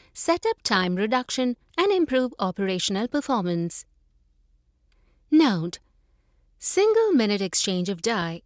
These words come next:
smed, is a lean manufacturing technique developed by Shigeo Shingo to reduce changeover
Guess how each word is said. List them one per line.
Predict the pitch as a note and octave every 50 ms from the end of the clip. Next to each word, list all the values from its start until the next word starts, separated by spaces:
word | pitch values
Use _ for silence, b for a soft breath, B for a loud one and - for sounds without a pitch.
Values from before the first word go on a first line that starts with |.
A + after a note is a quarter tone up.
| _ _
smed, | - - - G3+ F#3 F3 E3 E3 F#3+ A#3 - _ _ _ _ _ _ -
is | D4+ C4+
a | D4 C#4+
lean | C#4 C4+ C4+ D4+ D#4+ F4+ G4 G4 D#4+
manufacturing | A3+ G3+ F#3 F#3+ G#3 A#3 - C4 A#3+ A#3+ - - C#4+ C#4+ D4
technique | - D4+ D4+ - - G3 F3 E3+ E3 - _ _ - F#3+
developed | A#3 A#3 G3 G3+ F#3 F3+ E3+ - - -
by | F#3+ F3+ F3 F3
Shigeo | E3 - - C#4+ C#4+ B3 C4 D4 D4+ D4+ D#4+ E4+ -
Shingo | - C#4+ A3 F#3 F3+ F3 E3+ F3 G#3+ - _ _ _ _ _
to | - - D4+ C#4
reduce | E4 E4+ C#4+ D4 D4 D4 C#4+ C4+
changeover | - - - D#4 D#4 E4+ F#4+ F4 - G#3+ F#3 E3+ F3 F3 E3+ E3+